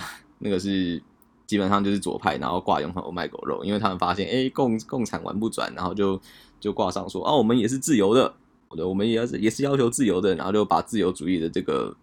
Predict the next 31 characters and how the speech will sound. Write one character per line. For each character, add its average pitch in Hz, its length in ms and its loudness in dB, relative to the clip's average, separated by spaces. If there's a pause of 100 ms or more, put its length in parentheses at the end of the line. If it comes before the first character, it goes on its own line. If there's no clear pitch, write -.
(160)
名 101 240 0
字 98 180 -4
给 - 120 -6
偷 95 220 0
了 80 100 -2
过 85 160 -4
去。 - 280 -12 (360)
对， - 80 -4
那 107 80 2
个 104 100 4
是 104 120 0
假 62 220 -4
的。 - 200 -18
我 92 80 -8
们 92 80 -2
现 117 80 0
在 113 60 2
谈 104 180 -4
的 95 80 0
是 101 120 0
真 98 160 0
正 98 140 0
正 101 200 0
宗 92 180 -2
的 85 200 0
自 - 160 -6
由 82 120 0
主 67 160 -6
义 73 80 -6
者。 - 240 -10 (1000)
那 139 340 2